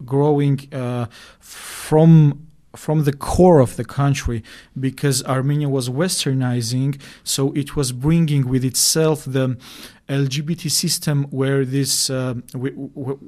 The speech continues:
where the culture was in a way that L G B T people were fighting against the tradition system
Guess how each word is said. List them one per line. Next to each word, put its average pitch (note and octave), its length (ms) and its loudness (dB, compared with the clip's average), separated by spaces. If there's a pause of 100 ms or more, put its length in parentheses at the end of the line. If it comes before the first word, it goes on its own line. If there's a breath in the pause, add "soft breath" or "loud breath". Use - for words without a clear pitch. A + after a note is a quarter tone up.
(120)
where C3+ 240 -4
the C3 300 -2 (340 loud breath)
culture D3+ 540 -2
was C3+ 260 0
in C#3 180 -2
a C3+ 80 -2
way D#3+ 380 0
that B2+ 320 -6 (380 loud breath)
L C3+ 160 -2
G C#3 120 -4
B E3 140 -6
T D3 140 -6
people D3 440 -6
were B2+ 200 -2
fighting F3 840 -2 (100)
against C#3 500 0
the C3 100 -4
tradition C#3+ 680 2
system G#2+ 640 -4